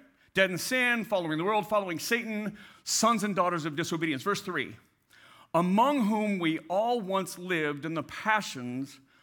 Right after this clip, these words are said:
of our flesh, carrying out the desires of the body and the mind,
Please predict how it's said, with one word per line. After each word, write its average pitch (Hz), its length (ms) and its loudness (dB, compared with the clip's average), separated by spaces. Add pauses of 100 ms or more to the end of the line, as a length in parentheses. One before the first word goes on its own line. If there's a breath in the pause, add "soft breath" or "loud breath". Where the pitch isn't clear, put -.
(280 soft breath)
of 147 140 -2
our 147 100 0
flesh, 165 460 -2
carrying 247 340 2
out 202 140 2
the 175 60 -4
desires 165 640 0
of 170 100 -6
the 165 80 -6
body 185 460 -2
and 135 100 -4
the 135 40 -4
mind, 135 720 -2